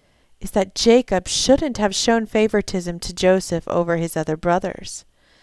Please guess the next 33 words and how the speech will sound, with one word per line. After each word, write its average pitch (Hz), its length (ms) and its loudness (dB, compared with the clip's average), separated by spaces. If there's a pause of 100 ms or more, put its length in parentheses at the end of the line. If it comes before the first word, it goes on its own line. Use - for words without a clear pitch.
(600)
The 208 120 -2
truth 254 760 4
is 202 180 0
that 202 220 2
Joseph's 240 480 4
brothers 214 480 4
should 220 220 -2
never 214 460 2
have 196 180 -2
let 196 180 0
their 190 140 -2
jealousy 196 560 0
turn 190 300 -4
to 170 80 -6
such - 360 0
hatred 196 500 -4
against - 440 -10
Joseph. 175 520 -4 (920)
The 196 120 -2
truth 254 720 4
is 185 100 -4
that 185 220 0
Joseph 262 580 4
probably 311 680 2
shouldn't 247 400 0
have 196 180 -4
boasted 196 640 2 (320)
about 196 320 4
his 196 180 0
dreams 190 540 -2
to - 140 -4
his 175 140 -2
brothers. - 680 -2